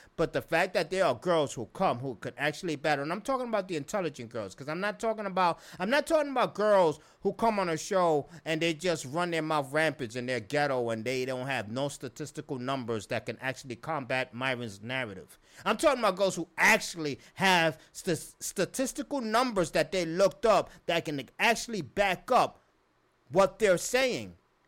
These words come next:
and which combats Myron's narrative. People who can actually make sense when they speak. Why does he kick those ladies out is, is, is, is what I'm saying.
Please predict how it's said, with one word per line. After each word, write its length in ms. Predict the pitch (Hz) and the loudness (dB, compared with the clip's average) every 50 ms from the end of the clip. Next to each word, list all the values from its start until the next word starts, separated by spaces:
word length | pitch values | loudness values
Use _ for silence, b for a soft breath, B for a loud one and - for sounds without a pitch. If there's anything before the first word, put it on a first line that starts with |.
| _ _ _ _ - | _ _ _ _ 0
and 220 | 180 185 170 160 | 2 2 2 2
which 220 | 170 185 - - | 2 0 -2 0
combats 600 | - 202 247 277 294 262 226 214 185 160 - - - - - | 0 4 4 4 4 4 4 4 4 4 2 -2 -10 -12 -4
Myron's 500 | 127 165 180 180 175 165 165 151 127 123 | 0 4 4 6 6 4 4 0 0 0
narrative. 640 | 156 160 151 147 139 127 120 113 92 73 - - _ _ _ _ _ _ _ _ _ _ _ - | 0 2 2 2 2 0 -2 -4 -6 -10 -16 -20 _ _ _ _ _ _ _ _ _ _ _ -2
People 260 | - 262 269 - 247 | 0 0 2 2 2
who 120 | 226 247 | 2 2
can 200 | 208 - 226 202 - | 2 2 0 0 2
actually 400 | 180 202 226 214 - - 247 233 | 2 2 2 0 -2 -4 -4 -2
make 240 | 226 214 202 180 - | -2 0 0 -2 -2
sense 500 | - - - 247 240 208 151 - - - b b b | -2 -2 0 0 0 0 -2 -6 -10 -16 b b b
when 300 | - 143 170 190 185 185 | -8 -2 0 0 2 2
they 120 | 180 175 160 | 2 0 0
speak. 580 | - - - - - 285 277 196 - - - - _ _ _ _ _ _ _ _ _ _ _ _ _ _ | 0 -4 -6 -4 -2 -2 -2 -2 -4 -8 -14 -16 _ _ _ _ _ _ _ _ _ _ _ _ _ _
Why 300 | - 120 165 185 202 254 | -4 2 4 6 6 6
does 200 | 277 269 247 185 | 6 4 0 -6
he 100 | - 233 | -6 -6
kick 340 | 180 - 233 233 - - - _ - 120 104 - | -4 -2 -2 -2 -2 -4 -8 _ -20 -16 0 4
those 400 | 196 208 233 254 262 220 - - | 6 8 8 8 6 4 2 0
ladies 420 | 180 180 180 170 156 156 151 - | 0 0 0 0 0 -2 0 2
out 300 | 190 214 233 170 - - _ _ - | 2 2 2 2 0 -4 _ _ -2
is, 220 | 175 180 156 - | -2 -2 0 0
is, 260 | - 175 160 - - - | -2 -4 -4 -4 -4 -6
is, 240 | - 165 143 127 - - | -4 -4 -4 -6 -6 -6
is 220 | 175 165 139 131 | -4 -4 -4 -2
what 160 | 156 185 185 | 0 2 2
I'm 100 | 185 170 | 2 0
saying. 440 | 151 - - 254 285 302 226 123 87 | 0 -2 0 0 0 0 -2 -4 -8